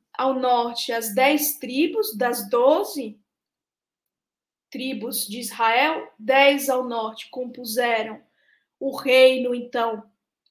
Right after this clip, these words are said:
ali, é, de Israel, com capital ou principal região na Samaria, e ao sul, as duas tribos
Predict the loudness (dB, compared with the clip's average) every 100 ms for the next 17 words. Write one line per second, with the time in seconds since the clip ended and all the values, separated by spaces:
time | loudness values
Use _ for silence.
0 | _ _ _ -20 -10 -8 -8 -6 -6 -6
1 | -8 -12 -16 -10 -6 -4 -4 -4 -4 -8
2 | -14 _ _ _ _ _ _ _ -16 -10
3 | -6 -6 0 4 4 4 2 -4 -6 -4
4 | -4 -4 -8 -8 -16 -2 4 4 4 0
5 | 0 -2 -2 -6 -10 -8 -6 -4 -4 -4
6 | -6 -4 -4 -4 -6 -6 -6 -4 -2 0
7 | 0 -2 -12 _ _ _ -2 0 0 0
8 | 0 2 2 0 -6 _ _ _ _ _
9 | _ _ _ _ -2 0 0 -2 -2 0
10 | 0 -4 -4 -6 -6 -8 -8 -8 -12